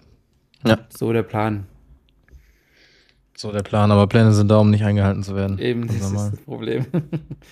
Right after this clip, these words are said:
Speaker 2: Es kommt eh immer
Speaker 1: Ja.
Speaker 2: anders.
Speaker 1: Hast du ein altes, ah, ist so, hast du ein altes Auto eigentlich schon verkauft?
Speaker 2: Ja, ja, schon lang.
Speaker 1: Schon lang?
Speaker 2: Schon Mitte
Speaker 1: So, okay.
Speaker 2: März war's weg,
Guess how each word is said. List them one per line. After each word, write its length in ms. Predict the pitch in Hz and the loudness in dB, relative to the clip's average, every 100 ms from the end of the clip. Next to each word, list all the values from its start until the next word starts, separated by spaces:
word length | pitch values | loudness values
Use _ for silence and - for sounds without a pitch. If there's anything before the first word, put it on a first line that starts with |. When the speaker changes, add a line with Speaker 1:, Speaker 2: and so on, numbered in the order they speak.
| _ _ | _ _
Speaker 2:
Es 100 | _ | _
kommt 200 | 131 117 | -6 -4
eh 80 | 120 | -4
immer 100 | 120 | -4
Speaker 1:
Ja. 100 | 113 | -4
Speaker 2:
anders. 340 | 113 113 113 - | -4 -4 -8 0
Speaker 1:
Hast 200 | 120 175 | 2 4
du 20 | |
ein 60 | |
altes, 240 | 120 143 123 | 2 2 0
ah, 480 | - - 127 - _ _ _ | -4 -2 -2 -2 _ _ _
ist 160 | 120 107 | -12 -6
so, 100 | 110 | -4
hast 200 | 101 - | -4 -4
du 40 | |
ein 60 | 104 | -4
altes 240 | 113 110 | -4 -4
Auto 200 | 107 120 | -2 -2
eigentlich 160 | 147 131 | -2 -2
schon 120 | 139 | -6
verkauft? 400 | 135 143 156 - _ _ _ | -8 -10 -12 -14 _ _ _
Speaker 2:
Ja, 120 | 113 110 | -12 -10
ja, 240 | 110 110 | -10 -12
schon 200 | - 104 | -14 -12
lang. 280 | 104 110 113 _ _ _ _ _ _ _ _ _ _ _ _ _ _ | -10 -10 -12 _ _ _ _ _ _ _ _ _ _ _ _ _ _
Speaker 1:
Schon 220 | - 98 | -20 -12
lang? 100 | 101 | -6
Speaker 2:
Schon 460 | 113 117 113 110 | -2 0 -2 -2
Mitte 520 | 117 120 127 117 117 110 | -4 -4 -4 -2 -2 -4
Speaker 1:
So, 40 | |
okay. 80 | 113 | -6
Speaker 2:
März 500 | 120 123 139 143 - | -6 -4 -4 -6 -8
war's 260 | 123 107 - | -6 -6 -6
weg, 300 | 123 - - | -10 -12 -18